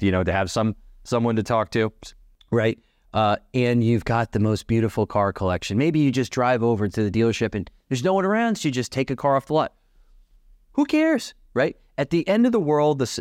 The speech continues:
situation where it's just you, you probably want something more like a military jeep than you want an exotic car. Without people to share these experiences with, without people to bounce ideas back,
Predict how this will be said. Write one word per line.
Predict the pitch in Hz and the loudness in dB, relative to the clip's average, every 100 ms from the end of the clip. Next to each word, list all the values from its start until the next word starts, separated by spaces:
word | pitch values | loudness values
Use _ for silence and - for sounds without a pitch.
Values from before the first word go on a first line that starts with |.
| 104 | -6
situation | - 156 147 143 - | -4 -2 0 0 0
where | 131 | -2
it's | 117 - | -2 -2
just | 147 135 - | -4 -4 0
you, | 156 | 0
you | 120 | 0
probably | - 185 220 220 156 135 | -2 -2 -2 0 0 2
want | 123 127 - | 2 0 -2
something | - 135 123 113 | -4 -2 0 2
more | 120 | 2
like | 120 110 | 2 0
a | |
military | 107 123 156 - 131 117 | 0 0 0 0 0 0
jeep | 107 143 123 120 - _ _ _ | 0 0 0 -2 -8 _ _ _
than | 123 123 | 0 2
you | |
want | 120 123 120 | 2 2 2
an | |
exotic | 107 95 113 110 | 0 2 2 2
car. | - 107 | 0 0
Without | 101 98 170 202 - | 0 -2 -2 -2 -2
people | 180 185 - 113 143 _ _ - | 0 0 0 -2 -2 _ _ -6
to | 120 | -4
share | - 135 147 | 0 0 2
these | 147 127 | 0 -2
experiences | - - 92 87 82 82 | -4 -2 0 0 -2 -2
with, | 90 92 | -2 -2
without | 107 135 160 | 0 0 0
people | - 147 131 | -2 -2 -2
to | 113 107 - - | -2 -2 -4 -10
bounce | - 120 120 | -2 -2 0
ideas | 110 110 110 | -2 0 0
back, | 92 110 107 | 0 -2 -4